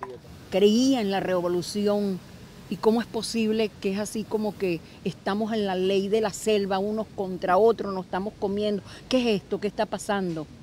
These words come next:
Hay que hacer una revi-, re-, una revisión. Mira, la revolución no se hace así. Porque, mire,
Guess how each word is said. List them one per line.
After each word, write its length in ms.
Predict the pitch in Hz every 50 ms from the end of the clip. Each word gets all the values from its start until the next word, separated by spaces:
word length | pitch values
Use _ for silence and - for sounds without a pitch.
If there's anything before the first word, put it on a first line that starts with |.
| - - - - - -
Hay 120 | 254 226
que 100 | 240 226
hacer 200 | - - 214 202
una 160 | 208 202 202
revi-, 300 | 185 185 185 180 180 175 -
re-, 400 | - 180 160 170 185 - - 185
una 200 | 190 202 208 226
revisión. 480 | 226 220 220 226 208 208 175 - 233 233
Mira, 220 | 233 240 226 214
la 80 | 208 202
revolución 580 | 190 196 202 196 190 190 196 185 - 202 190 190
no 100 | 190 180
se 100 | - 190
hace 160 | 160 - 175
así. 220 | 160 - 165 - - - - - - - - - - - - - - - -
Porque, 380 | - 196 175 - - 196 196 -
mire, 520 | - 175 214 247 233 226 190 180 180 160